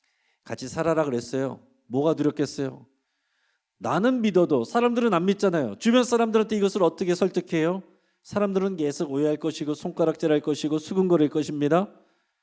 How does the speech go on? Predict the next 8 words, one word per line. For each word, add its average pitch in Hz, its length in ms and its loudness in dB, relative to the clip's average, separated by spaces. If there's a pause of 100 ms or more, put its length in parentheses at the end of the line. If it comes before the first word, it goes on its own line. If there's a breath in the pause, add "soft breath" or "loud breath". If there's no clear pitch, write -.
(1500)
그래도 131 240 -2
그것을 135 260 -6
감당하고 131 560 -8
데려오는 123 400 -4
거예요. 110 160 -4
그게 156 240 2
믿음의 143 380 2
순종입니다. 139 760 -2